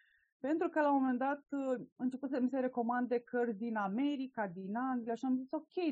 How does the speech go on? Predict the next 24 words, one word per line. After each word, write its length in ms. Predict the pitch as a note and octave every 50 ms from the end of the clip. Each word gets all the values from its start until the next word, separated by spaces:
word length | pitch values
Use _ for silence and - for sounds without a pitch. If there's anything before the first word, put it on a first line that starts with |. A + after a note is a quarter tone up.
| G3+
dar 180 | F#3+ G#3 G#3 G#3+
noi 200 | G#3+ A3+ B3+ C#4
suntem 260 | C#4 - E4+ C#4+ C#4+
în 80 | D4+ D4
România, 720 | D4 C#4+ B3+ C#4+ C#4 C#4 C#4+ C#4+ C4 G#3 F3+ F3 E3+ E3+ -
noi 220 | A3 A#3 B3 B3+
avem 420 | A#3+ A#3 F#3 G#3 A#3+ B3 A#3 A3 - _
cultura 360 | - A3 - - B3 A#3 F#3+
noastră, 300 | E3 F3+ C#4 D#4 - G#3+
noi 80 | A3 G#3+
avem 200 | G#3+ G#3 B3 A3+
educația 480 | A3+ G3 F#3 G#3 - B3+ A#3+ A#3+ - G3
noastră, 220 | G3+ A#3+ - C#4
stilul 280 | B3+ - - B3+ B3 B3
nostru 220 | B3 - - -
de 80 | A3+ A#3+
viață. 380 | G#3 A3+ A3+ G#3 - - F#3+ G3
Nu 340 | G#3 G#3+ A3 A#3 B3+ D#4
ni 120 | E4+ E4 E4+
se 100 | E4+ E4
aplică 380 | C#4+ - - E4 F#4+ F#4 C#4
ce 140 | - - -
e 40 | G3
acolo.” 520 | F3+ F3 E3+ - F#3+ F3+ E3 D#3 D3 -